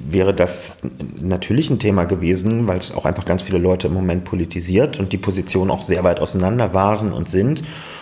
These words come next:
Aber der Punkt ist jetzt, glaube ich, verpasst. Also in dem Moment, wo man sich auf so ein gemeinsames Paket geeinigt hat, kann man jetzt noch gucken, dass man es besser macht. Aber, also das, wie sieht denn das jetzt aus, jetzt zwei Monate später um die Ecke zu kommen und zu sagen, „Oh, wir haben uns nochmal alles neu überlegt und jetzt geht's plötzlich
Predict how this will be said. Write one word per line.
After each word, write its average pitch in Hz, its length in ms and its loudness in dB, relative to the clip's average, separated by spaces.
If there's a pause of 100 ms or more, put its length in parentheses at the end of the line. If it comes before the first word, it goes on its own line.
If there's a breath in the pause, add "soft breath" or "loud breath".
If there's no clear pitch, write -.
(180 loud breath)
Aber 87 160 -4
der 85 120 -2
Punkt 95 280 -4
ist - 80 -12
jetzt, - 180 -4
glaube 90 160 0
ich, - 100 -6
verpasst. 120 480 -2
Also 82 140 -2
in 85 80 -4
dem 87 100 0
Moment, 92 340 0
wo 101 40 -2
man 92 180 2
sich 92 220 -2
auf - 80 -2
so 90 80 0
ein 90 60 2
gemeinsames 87 480 2
Paket - 340 -4
geeinigt 82 500 0
hat, 113 160 4 (340 loud breath)
kann 95 120 -4
man 90 100 2
jetzt 90 140 2
noch 90 120 2
gucken, - 220 -2
dass 92 160 0
man 87 120 -2
es - 80 -10
besser 101 300 0
macht. 113 360 0
Aber, 90 320 2 (680 loud breath)
also - 240 -8
das, - 280 -10
wie 85 120 -2
sieht 80 160 -8
denn 82 120 -2
das 98 160 0
jetzt 113 180 0
aus, - 140 -2
jetzt - 180 -6
zwei 90 160 2
Monate 90 320 0
später 101 320 2
um 104 80 0
die 98 80 4
Ecke 104 180 2
zu - 140 -6
kommen 101 220 0
und 98 60 -2
zu 101 100 -6
sagen, 101 220 2
„Oh, 113 100 2
wir 98 80 2
haben 95 60 0
uns 98 100 -2
nochmal 98 180 0
alles 92 180 -2
neu 98 220 2
überlegt 135 540 2
und 104 100 0
jetzt - 160 -6
geht's - 160 -2
plötzlich - 380 -2